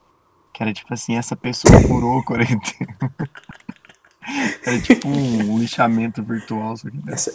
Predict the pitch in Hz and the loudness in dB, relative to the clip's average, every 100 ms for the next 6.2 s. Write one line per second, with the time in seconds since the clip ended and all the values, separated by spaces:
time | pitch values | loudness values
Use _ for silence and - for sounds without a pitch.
0 | - 175 143 143 139 - 131 131 135 - | -8 -2 0 2 2 4 4 4 -2 -2
1 | 139 131 127 120 127 123 - 131 131 127 | -2 -2 0 0 0 -2 -2 -4 -4 -6
2 | - 127 127 - 117 110 - - 117 117 | -4 -4 -4 -6 -6 -6 -12 -8 -2 0
3 | 113 110 123 - - 294 - 113 110 - | 0 -2 -8 -16 -16 -16 -8 -4 -4 0
4 | 127 117 113 113 123 123 135 127 - 117 | 0 0 0 -2 -2 -4 -4 -6 -6 -8
5 | 117 113 135 185 - _ - 120 135 110 | -4 -4 -4 -6 -10 _ -14 -8 -6 -6
6 | 104 - | -8 -12